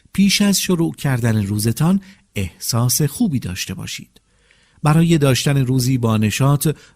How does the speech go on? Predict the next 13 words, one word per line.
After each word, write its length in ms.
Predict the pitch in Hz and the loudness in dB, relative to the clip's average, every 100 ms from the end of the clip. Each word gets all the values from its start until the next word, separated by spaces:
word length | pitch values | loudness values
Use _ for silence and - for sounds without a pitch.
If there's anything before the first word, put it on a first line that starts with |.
| - | -6
باید 380 | 98 110 113 - | -4 -2 -4 -8
احساس 600 | 110 92 - 123 120 - | -8 -8 -6 -4 -2 0
خوبی 380 | 139 233 196 107 | -2 0 0 -2
داشت. 460 | 90 92 - - _ _ - | -6 -8 -10 -12 _ _ -2
من 240 | 120 120 - - - | 0 0 -4 -16 -6
چیز 220 | 240 208 | -2 0
دیگری 520 | 175 131 131 135 185 - - - | 0 0 0 2 2 -2 -14 -6
غیر 400 | 127 185 202 185 | 0 2 2 2
از 240 | 175 - | 0 -2
قدرشناسی 800 | 127 117 107 - 117 101 92 180 | -4 -2 -2 -4 -2 -2 0 0
سراغ 460 | - 113 120 127 165 | 0 0 2 2 2
ندارم 440 | 160 104 87 92 | 2 0 -4 -6
تا 280 | 110 107 | -2 -2